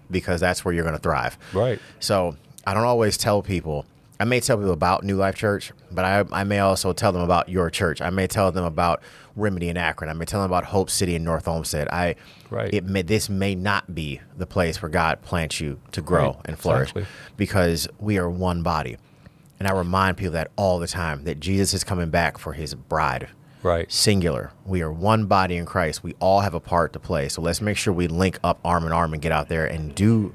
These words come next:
Speaker 1: do the work of the, of the Lord. So it's, I don't, I don't like the church silos.
Speaker 2: No.
Speaker 1: You know, and I just, I, I wanna do, that's a part of what Redwood does. I mean, we need to break some of these walls down,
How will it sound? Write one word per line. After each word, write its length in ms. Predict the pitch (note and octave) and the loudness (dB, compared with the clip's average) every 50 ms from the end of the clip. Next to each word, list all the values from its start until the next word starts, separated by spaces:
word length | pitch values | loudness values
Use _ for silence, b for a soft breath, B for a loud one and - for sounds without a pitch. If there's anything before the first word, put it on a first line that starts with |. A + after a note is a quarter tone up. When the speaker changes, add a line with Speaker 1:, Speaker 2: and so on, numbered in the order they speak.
| - E2 | -10 -8
Speaker 1:
do 140 | D#2+ G2 A#2 | -4 -4 -2
the 80 | B2 A#2+ | -2 2
work 220 | A#2 C3+ C3+ B2+ | 2 2 2 2
of 100 | C3+ A#2+ | 0 0
the, 60 | A#2+ | 0
of 200 | - - - A#2 | 2 2 2 2
the 60 | A2+ | 2
Lord. 400 | A2 A#2 D3 D#3 F2+ B1+ - - | 2 2 2 0 0 -2 -4 -6
So 300 | - - F#2+ F2+ F2 E2+ B B B B B B B B B B B B B | -6 -2 0 0 0 -2 B B B B B B B B B B B B B
it's, 280 | - - - - - - - B B B B B B B B B B B B B _ _ _ - - | -4 -2 -2 -2 -4 -4 -8 B B B B B B B B B B B B B _ _ _ -6 0
I 80 | G#2+ | 2
don't, 220 | A2+ A2+ A#2 A2+ - | 2 4 2 2 -2
I 120 | - G2 G#2+ | -2 0 2
don't 180 | A#2 A2+ F#2 | 2 2 2
like 160 | F#2 F#2 F#2 - | 2 0 0 0
the 80 | F2+ | -2
church 300 | - - G2+ F#2 F2 - | -4 0 2 2 2 2
silos. 640 | - - F2+ F2 F2 F2 F2+ F#2 F#2 F#2 - - - - - - - - - - | 2 2 4 4 4 4 4 2 2 0 -2 -6 -8 -10 -16 -20 -20 -20 -12 -8
Speaker 2:
No. 220 | F#2 E2+ E2 E2 F#2 | -6 -6 -4 -4 -2
Speaker 1:
You 80 | F2 | 0
know, 160 | F2 E2+ E2 | 0 2 2
and 340 | - - F2 F2 E2+ E2+ E2 - | 0 0 0 0 0 -2 -4 -4
I 80 | - F2 | -2 -2
just, 300 | D#2+ F2 E2 - - - - E2+ | 0 0 2 2 2 0 0 -2
I, 80 | F2 | -2
I 120 | E2+ E2+ F#2 | 0 2 2
wanna 220 | F2+ F#2 F2+ F2 | 2 2 0 0
do, 380 | D#2 F2 E2+ E2+ E2 D#2+ D2 - - | -2 -2 -2 -2 -2 -4 -6 -6 -4
that's 200 | - G2 - - | -4 -2 -2 -2
a 40 | - | -4
part 240 | - - A#2 G#2+ G2 | -2 2 2 2 4
of 40 | F#2 | 4
what 160 | F#2 D2 E2 | 2 2 4
Redwood 360 | F#2 F#2 F2 E2+ E2+ E2 D#2 | 4 2 4 2 0 -2 0
does. 200 | F2 D#2+ D#2+ E2 | 0 0 0 0
I 40 | F#2 | 0
mean, 100 | F2 F2 | 0 0
we 80 | G2+ | 2
need 120 | G#2+ G#2+ F2 | 2 2 2
to 40 | E2 | 2
break 240 | G2 F#2 E2+ D#2+ | 2 2 2 2
some 100 | - G2 | -2 -4
of 60 | E2 D#2 | -4 -4
these 100 | D2+ C#2+ | -4 -4
walls 300 | D2+ D2+ D2 C#2 C2+ - | -2 0 0 0 0 -2
down, 280 | C#2+ C#2 A#1 - - | -4 -8 -8 -8 -12